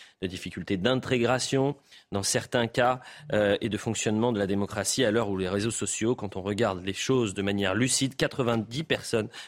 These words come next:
pour cent des, des personnes interpellées sont des Français. Euh, après, on n'a pas de statistiques ethniques dans notre pays.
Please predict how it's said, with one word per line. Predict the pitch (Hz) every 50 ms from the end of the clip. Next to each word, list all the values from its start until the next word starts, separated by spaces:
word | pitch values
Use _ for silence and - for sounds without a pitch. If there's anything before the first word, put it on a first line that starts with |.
| - -
pour | - 135 131
cent | - - 127 117
des, | 101 104 95 - -
des | 113
personnes | - - 107 - - 113 104 104
interpellées | 98 - 104 - - - 113 110 131 131 131 _ _ - _ _
sont | - - - 113
des | 110 110
Français. | - - - 104 95 - - 113 120 139 143 - _ _ _ _ _ - -
Euh, | 104 101 92 -
après, | - 107 - - 120
on | 110
n'a | 95 85
pas | - 131
de | 127 -
statistiques | - 123 - - - - - - 110 - -
ethniques | 107 - 120 120 104 101
dans | 95 101
notre | 95 92 - - 101
pays. | 87 - - 117 113 120 127 156 156